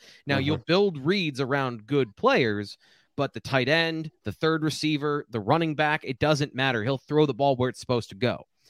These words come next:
Speaker 1: So that's why the receivers mean a little bit less in this situation. They still have to get open. They still have to run the right routes. But again, that's where you say Brohm has always had a good offense. That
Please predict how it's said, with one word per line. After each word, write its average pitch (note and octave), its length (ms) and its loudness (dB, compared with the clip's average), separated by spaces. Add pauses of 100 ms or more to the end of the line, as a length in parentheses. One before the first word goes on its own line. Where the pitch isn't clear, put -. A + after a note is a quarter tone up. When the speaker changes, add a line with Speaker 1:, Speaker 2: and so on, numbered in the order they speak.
(320)
Speaker 1:
So C3 540 4 (340)
that's E3+ 240 2
why E3+ 220 4
the C#3+ 100 0
receivers C#3 560 -2
mean D3 340 -2
a C3+ 80 0
little C3 280 2
bit B2 120 -2
less C3 320 0
in D3 100 -2
this D3+ 120 -6
situation. D#3+ 680 -2 (320)
They D#3 100 4
still A3 200 4
have A3+ 100 6
to - 80 -14
get C#3+ 120 0
open. C3 360 2
They A#2 80 -2
still F#3+ 140 2
have - 60 -2
to D#3 60 -6
run C#3 240 4
the B2+ 80 0
right A#2+ 220 0
routes. G#2+ 260 -2
But C#3+ 80 0
again, D3+ 240 -2
that's C3 220 -8
where C#3+ 80 -4
you C3 140 -4
say A2+ 340 -2 (340)
Brohm D#3+ 320 2
has D3 140 6
always C#3+ 160 6
had C#3+ 100 -2
a B2 60 -2
good B2 120 0
offense. G#2+ 600 -2 (320)
That C#3+ 340 0